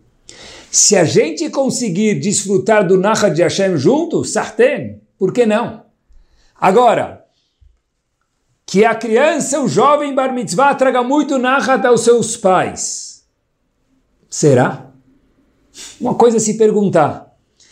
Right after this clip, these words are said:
Será que ele veio para o mundo, ela veio para o mundo para trazer nachat para mim, pai, para mim, mãe?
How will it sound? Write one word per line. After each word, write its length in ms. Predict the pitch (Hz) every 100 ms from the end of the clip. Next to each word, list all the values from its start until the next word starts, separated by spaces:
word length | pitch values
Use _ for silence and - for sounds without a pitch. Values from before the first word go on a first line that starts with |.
| _ -
Será 560 | - - 196 196 262
que 140 | - 240
ele 460 | 240 220 208 -
veio 460 | 135 123 220 233 190
para 220 | - 196
o 60 | 190
mundo, 400 | 175 208 185 185
ela 220 | 202 214
veio 260 | 160 190 185
para 180 | 180
o 60 | 180
mundo 300 | 175 180 175
para 200 | 180 170
trazer 300 | 170 139 175
nachat 500 | 135 160 180 180 -
para 200 | 175 180
mim, 360 | 147 170 196 -
pai, 380 | 175 170 160 -
para 220 | 160 156
mim, 400 | 143 143 175 180
mãe? 500 | 147 131 156 220 220